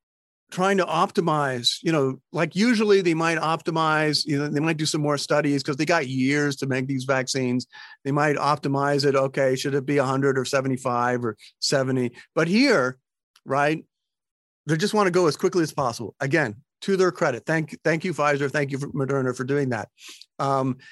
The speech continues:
and so they went with a large dose just to make sure that they got one which is gonna work. But we don't have, that's not a magical number. That is not a magical number. You know, people say, "Follow the science,"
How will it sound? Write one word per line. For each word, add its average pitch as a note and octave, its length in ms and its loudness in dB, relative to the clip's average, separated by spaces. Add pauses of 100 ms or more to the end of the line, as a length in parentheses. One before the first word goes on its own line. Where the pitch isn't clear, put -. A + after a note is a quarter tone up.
(180)
and D#3 180 0
so E3+ 640 4 (380)
they D#3 160 0
went F#3+ 240 2
with E3 120 0
a D3+ 40 0
large D#3 460 0
dose C3 340 -2
just - 320 -4
to D3+ 80 -2
make D3 180 0
sure D#3 440 2
that C3 340 0 (120)
they C3 220 -4
got D3 240 0
one C3+ 160 0
which B2+ 160 -2
is A#2 80 -6
gonna C3 160 -2
work. B2+ 340 -2 (640)
But C#3+ 300 0
we D3+ 140 2
don't F#3 160 4
have, E3 260 -2
that's D#3+ 180 -4
not F3+ 140 2
a E3+ 60 0
magical D3 420 0
number. C3 380 -2 (300)
That B2 60 -2
is A#2 120 -2
not C#3 320 0
a D3+ 40 0
magical C3+ 500 -2
number. A#2 460 -4 (400)
You B2 60 -2
know, A2 100 -4
people C#3 320 -2
say, C3+ 100 -2
"Follow C3+ 400 -2
the B2+ 160 -2
science," A#2+ 640 -2